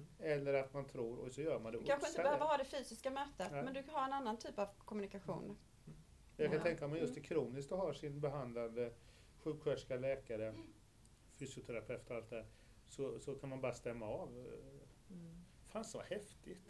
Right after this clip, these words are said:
Speaker 2: Mm.
Speaker 3: Mm.
Speaker 1: Jag har inte jobbat kliniskt på fyra år, men jag blev sugen nu.
Speaker 2: <laughs>
Speaker 1: Nej, men det kan ju, det kan ju hända sådana fantastiska
Speaker 2: Ja.
Speaker 1: saker.
Speaker 2: Ja.
Speaker 3: Mm.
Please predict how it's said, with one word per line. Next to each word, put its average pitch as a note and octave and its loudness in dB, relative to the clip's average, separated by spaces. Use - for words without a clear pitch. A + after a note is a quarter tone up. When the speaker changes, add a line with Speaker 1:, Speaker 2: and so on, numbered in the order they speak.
Speaker 2:
Mm. A3+ -8
Speaker 3:
Mm. E3 -12
Speaker 1:
Jag D3 2
har D#3+ -2
inte D3+ -2
jobbat C#3+ 0
kliniskt C3 -4
på C#3 -6
fyra C3+ 0
år, - 0
men B2 -4
jag C3 -2
blev D#3+ -6
sugen D#3+ -4
nu. A3+ 2
Speaker 2:
<laughs> G#3+ 4
Speaker 1:
Nej, A3 12
men F3+ 10
det G3 8
kan G3+ 10
ju, G3 8
det G3 6
kan G#3 12
ju F#3+ 12
hända G3 10
sådana G3+ 6
fantastiska F#3 2
Speaker 2:
Ja. A#3+ 8
Speaker 1:
saker. F3+ 2
Speaker 2:
Ja. A3 2
Speaker 3:
Mm. D#3 -2